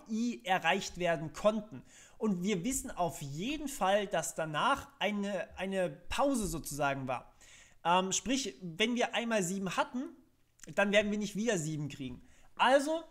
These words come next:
sagen wir, okay, jetzt können wir unser Maximum berechnen. Und zwar Maxi ist gleich das Maximum, dafür habe ich Max übrigens noch gebraucht, aus dem bisherigen Maximum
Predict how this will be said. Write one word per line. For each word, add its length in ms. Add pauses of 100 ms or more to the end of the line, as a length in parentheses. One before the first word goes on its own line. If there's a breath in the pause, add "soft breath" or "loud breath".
(100)
sagen 460
wir, 380 (160)
okay, 600
jetzt 360
können 220
wir 80
unser 180
Maximum 440
berechnen. 600 (260 loud breath)
Und 140
zwar 380
Maxi 380
ist 340
gleich 220
das 200
Maximum, 600
dafür 260
habe 120
ich 80
Max 220
übrigens 360
noch 140
gebraucht, 320 (100)
aus 200
dem 160
bisherigen 640
Maximum 540